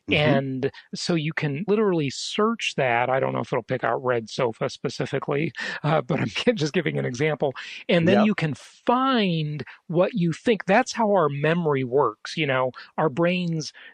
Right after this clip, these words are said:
Speaker 2: do these funny associations, and
Speaker 1: Mm-hmm.
Speaker 2: now the A I can help you find something. So it really keeps your filing system organized over the
Speaker 1: Exactly.
Speaker 2: years also, right?
Speaker 1: All those videos get organized. They're all in H D.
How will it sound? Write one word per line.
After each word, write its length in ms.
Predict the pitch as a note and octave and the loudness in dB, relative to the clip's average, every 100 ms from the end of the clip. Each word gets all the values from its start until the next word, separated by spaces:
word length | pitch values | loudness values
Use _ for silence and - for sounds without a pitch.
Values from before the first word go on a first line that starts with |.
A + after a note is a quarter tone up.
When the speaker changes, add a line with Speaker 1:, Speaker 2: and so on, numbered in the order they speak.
| - | -4
Speaker 2:
do 140 | E3 | -2
these 220 | D3+ C#3+ | 0 -4
funny 420 | - - F3+ D#3+ C#3+ | -4 0 0 2 -2
associations, 1200 | - E3 C#3+ - C#3+ D3 D#3 - C3 B2 C3 - | -2 -2 -2 -2 0 0 0 -4 -6 -8 -10 -6
and 260 | G#2 A2 A2 | -2 0 0
Speaker 1:
Mm-hmm. 200 | C#3+ D3+ | 2 2
Speaker 2:
now 340 | E3 E3 E3 | 2 2 0
the 200 | D3+ D#3 | 0 -2
A 200 | E3 D#3 | 2 2
I 300 | D3 C#3 C#3 - | 2 0 -2 -4
can 140 | C3+ | -8
help 280 | - D#3+ D#3 - | -4 -2 -2 -4
you 160 | D3 | -6
find 480 | C3 - C3 C3 C3+ | -4 -2 0 -2 -6
something. 340 | - B2+ B2+ A#2+ - - | -6 -6 -6 -8 -16 -12
So 200 | - A#3 | -2 0
it 60 | C4 D4 | 0 2
really 260 | E4+ D#4 | 4 4
keeps 360 | - B3 G3 - | 2 -2 -2 -2
your 100 | E3+ | -2
filing 640 | - - E3 F3+ E3+ D3+ | 0 2 4 4 2 0
system 440 | C3+ B2+ - C#3 B2+ | -4 -8 -4 -4 0
organized 800 | B2 B2 B2+ A#2+ A#2 A#2+ - - - - | 0 0 0 0 -2 -4 -8 -18 -10 0
over 120 | D#3 | 2
the 40 | C3+ | 2
Speaker 1:
Exactly. 160 | - C3 | 0 0
Speaker 2:
years 420 | D3 C#3 A#2+ A2+ | 2 2 2 0
also, 360 | B2+ B2 C3+ | 0 -2 -4
right? 360 | A#2 A#2+ C#3+ G#3+ _ _ _ - | -2 -2 -2 -6 _ _ _ -2
Speaker 1:
All 320 | C#3 C3+ C#3+ | 0 2 2
those 280 | D3 C#3+ A2 | 2 0 -2
videos 400 | G#2+ B2 B2+ A#2 | -4 0 0 -2
get 140 | B2+ | -4
organized. 560 | A2+ A#2 B2 A#2 A#2 A2+ | -2 -2 0 0 -2 -4
They're 180 | G2+ F#2 | -6 -2
all 300 | A2+ B2+ B2+ | 0 0 0
in 160 | A#2 A2 | -2 -4
H 340 | A2+ A#2 - | -6 -6 -8
D. 320 | - A2+ A2+ | -4 -2 -4